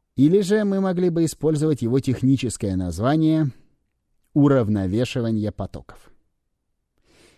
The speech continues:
Давайте использовать оба названия. «Отдавать и брать» — более хорошее название, потому что в нем говорится, что человек делает. И оно позволяет понять, в чем заключается этот процесс.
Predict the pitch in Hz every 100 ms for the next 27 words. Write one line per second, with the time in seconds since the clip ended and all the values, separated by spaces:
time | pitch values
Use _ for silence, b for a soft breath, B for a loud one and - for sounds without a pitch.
0 | b 95 110 110 92 - 95 87 85 -
1 | 98 90 85 80 80 69 50 _ _ _
2 | _ _ - 107 107 117 95 98 95 156
3 | 165 90 104 98 - 104 95 92 92 90
4 | 104 151 151 131 b b b - 104 117
5 | 117 101 127 165 117 101 104 135 - 107
6 | - - 120 - 101 87 95 85 85 95
7 | 78 60 - _ _ _ 87 131 107 120
8 | 117 104 98 104 98 101 95 110 98 -
9 | 101 98 - 90 - 80 95 104 - 80
10 | 73 - - 76 - - -